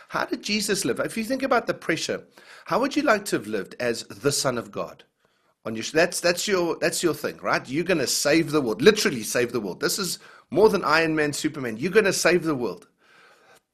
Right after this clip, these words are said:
And Jesus lived with that, yet somehow he wasn't stressed, he wasn't falling apart. He had enough time. He knew what to do. His life was full of purpose. And so Jesus had this,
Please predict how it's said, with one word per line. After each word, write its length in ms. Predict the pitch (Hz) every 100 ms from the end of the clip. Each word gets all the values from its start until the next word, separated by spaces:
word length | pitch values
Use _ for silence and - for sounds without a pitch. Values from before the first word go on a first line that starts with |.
| _ _
And 420 | 123 135 131 123 - _ -
Jesus 440 | 175 214 240 -
lived 160 | 180 180
with 120 | 160
that, 180 | 101 101
yet 240 | 117 175
somehow 640 | - - 196 185 160 104 95 - - - - _
he 120 | 117
wasn't 260 | 131 165
stressed, 480 | 156 - 113 120 -
he 80 | 107
wasn't 300 | 98 117 147
falling 340 | - 139 127
apart. 460 | 113 - 101 85 - _ _ _ _ _ _ _
He 180 | 104
had 160 | 123 147
enough 320 | 143 147 147 -
time. 600 | - - 165 131 90 90 - _ _ _ _ _ _
He 160 | - 139
knew 240 | 139 143
what 240 | 151 143 -
to 100 | 113
do. 220 | 123 117
His 220 | 92 98
life 200 | 120 117
was 140 | - -
full 180 | -
of 160 | 120 -
purpose. 600 | - 120 - - - - _ _ - - -
And 80 | 131
so 320 | - 180 170 - -
Jesus 460 | - 185 233 233 -
had 180 | 160 147
this, 340 | 143 - -